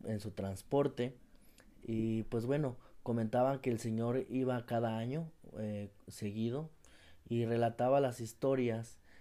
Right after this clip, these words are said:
este, y las experiencias que él había adquirido durante ese tiempo, ¿no? Eh, él, por ejemplo, decía que las personas que iban a Talpa, pues, tenían que ser amables con el prójimo,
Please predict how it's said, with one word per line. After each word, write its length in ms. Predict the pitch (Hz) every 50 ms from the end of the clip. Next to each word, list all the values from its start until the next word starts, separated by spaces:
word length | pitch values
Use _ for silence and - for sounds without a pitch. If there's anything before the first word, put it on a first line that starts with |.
| - - -
este, 880 | - 101 101 101 101 - - - - - 104 101 101 98 98 98 95 -
y 120 | - - 117
las 180 | 117 110 -
experiencias 840 | 117 107 - - - 113 107 110 117 117 117 117 - 131 117 113 -
que 280 | - - 110 104 107
él 240 | 107 110 110 107 107 - - - - -
había 280 | - 104 104 107 110 107
adquirido 520 | 110 - - - 120 113 113 113 113 113
durante 400 | 110 107 104 98 98 95 90 -
ese 180 | 98 95 - 104
tiempo, 460 | 98 - 110 107 113 120 - 98 92
¿no? 180 | 92 101 113 123 - - - - - - - - - -
Eh, 400 | 95 98 98 95 95 92 87 95
él, 260 | 104 107 104 107 104 110
por 140 | - 107 101
ejemplo, 380 | 107 110 101 98 - 120 110
decía 420 | 107 101 101 - - 107 107 104 104
que 160 | - 117 110
las 180 | 107 101 -
personas 500 | - - 98 - - 101 107 117 117 113
que 180 | - 120 113 110
iban 320 | 117 120 120 120 117 123 - - - - - - - - - -
a 120 | - 98 -
Talpa, 480 | - 117 117 117 107 - 131 131 -
pues, 140 | - 120 113
tenían 280 | - 104 101 104 98 98
que 100 | - 98
ser 180 | - 113 104
amables 440 | 101 98 98 101 104 101 101 95 -
con 200 | - - 98 95
el 120 | 92 92 -
prójimo, 760 | - 120 123 131 123 123 - 117 110 107 107 104 101 98